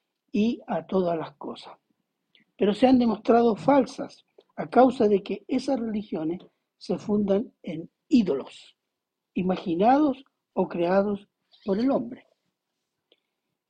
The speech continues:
El hombre vio el sol y las estrellas como poderosas señales y adoró el sol y las estrellas, ¿o no? Y algunos siguen adorándolas, ¿no? Y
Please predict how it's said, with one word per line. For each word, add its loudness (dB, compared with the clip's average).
El 6
hombre 6
vio 2
el 0
sol -4
y 0
las -4
estrellas -6
como -8
poderosas -8
señales -4
y -4
adoró -4
el -14
sol -12
y -12
las -14
estrellas, -6
¿o -6
no? -8
Y 4
algunos 4
siguen -4
adorándolas, 0
¿no? -4
Y -14